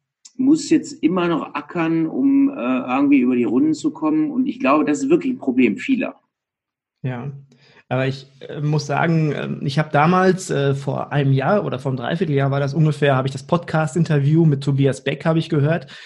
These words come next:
Speaker 2: Und dann standst du für mich immer mehr im Fokus. Und dann hab ich dich ja jetzt erlebt im Kochkurs und da hast du ja auch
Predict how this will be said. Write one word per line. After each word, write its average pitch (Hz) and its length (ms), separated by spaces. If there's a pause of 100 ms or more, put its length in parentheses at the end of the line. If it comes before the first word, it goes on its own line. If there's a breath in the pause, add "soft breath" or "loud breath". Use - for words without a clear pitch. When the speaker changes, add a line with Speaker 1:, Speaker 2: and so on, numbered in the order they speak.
(260 loud breath)
Speaker 2:
Und 143 480
dann 143 140
standst 143 300
du 175 80
für 170 160
mich 160 240
immer 147 180
mehr 139 200
im 139 80
Fokus. 190 540
Und 139 380 (460 loud breath)
dann 156 320
hab 151 180
ich 156 100
dich 165 120
ja 147 100
jetzt 139 160
erlebt 139 340
im 143 160
Kochkurs 190 720
und 139 580
da 131 120
hast - 180
du 147 40
ja 135 160
auch - 260